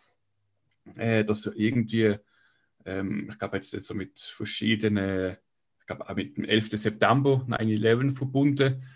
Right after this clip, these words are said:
dass die Zahlen irgendwie so auf die Tage greifen, wo in, bei der Menschheit in verschiedenen Jahrzehnten so, äh, ja,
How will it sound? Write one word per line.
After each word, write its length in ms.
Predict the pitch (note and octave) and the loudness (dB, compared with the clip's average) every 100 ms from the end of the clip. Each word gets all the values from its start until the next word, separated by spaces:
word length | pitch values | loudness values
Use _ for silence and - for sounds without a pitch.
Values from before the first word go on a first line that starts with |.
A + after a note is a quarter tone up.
| _ _ - | _ _ -10
dass 120 | G#2 | -6
die 100 | A2 | -4
Zahlen 320 | - A#2 A#2+ | 4 6 6
irgendwie 240 | C3 C3+ C3 | 6 4 2
so 140 | C3 | 2
auf 120 | A2 | -2
die 280 | - B2+ A#2 | -2 -2 2
Tage 360 | A2+ G#2+ C3+ C3 | 6 6 6 0
greifen, 520 | - C3+ C3 B2+ A#2 | -2 0 0 0 2
wo 300 | A2 G#2+ G#2+ | 4 4 4
in, 180 | - G#2+ - | 2 -4 -6
bei 80 | - | -2
der 100 | A2 | 2
Menschheit 520 | A2 C3+ C3 B2 A#2+ | 4 4 4 4 4
in 80 | A2 | -2
verschiedenen 520 | G#2+ - A#2+ A#2 A2+ | -4 0 2 2 2
Jahrzehnten 640 | G#2+ G#2 G2+ A2 G#2+ G#2+ | 2 2 2 2 2 -2
so, 420 | G#2+ G2+ G2+ G2 _ _ _ _ _ _ - | -2 -2 -2 -6 _ _ _ _ _ _ -12
äh, 600 | F#2+ F#2 F#2 A2 - - | -6 -4 -4 -6 -10 -4
ja, 200 | A2+ | -2